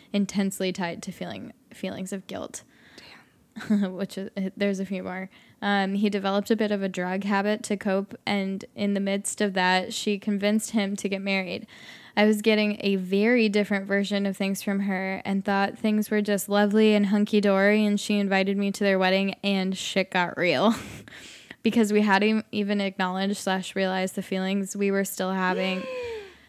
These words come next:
Speaker 1: But friends of theirs who saw us talking to one another basically hounded all of,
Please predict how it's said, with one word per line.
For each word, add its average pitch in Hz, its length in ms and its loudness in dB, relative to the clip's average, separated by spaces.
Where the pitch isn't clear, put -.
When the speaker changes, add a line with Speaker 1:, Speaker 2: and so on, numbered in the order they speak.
Speaker 1:
But 220 340 4
friends 220 380 4
of 214 140 0
theirs 190 420 2
who 202 120 2
saw 190 260 0
us 202 140 -2
talking 202 500 2
to 208 140 -2
one 196 160 0
another 190 300 0
basically 190 460 -2
hounded 190 440 -2
all 180 200 2
of, 185 120 -4